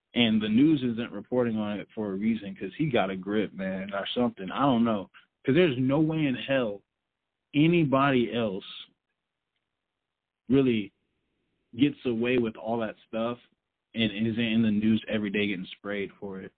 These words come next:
or it's not everywhere. Like, 'cause you th-, you gotta think about every other presidential candidate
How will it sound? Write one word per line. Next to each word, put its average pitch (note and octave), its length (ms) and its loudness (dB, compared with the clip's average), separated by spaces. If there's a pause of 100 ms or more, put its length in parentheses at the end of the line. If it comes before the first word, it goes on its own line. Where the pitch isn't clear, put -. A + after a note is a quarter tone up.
(500)
or G2+ 480 2
it's G2 260 -4
not A2 240 -6
everywhere. F#2 840 -12
Like, G#2+ 240 -6
'cause C3 200 -2
you F3 140 -2
th-, F3+ 220 2
you F3+ 100 2
gotta E3+ 180 4
think C#3 180 -2
about A2 220 -4
every C3 240 -2
other A#2 160 -2
presidential G#2+ 600 -6
candidate F#2+ 520 -8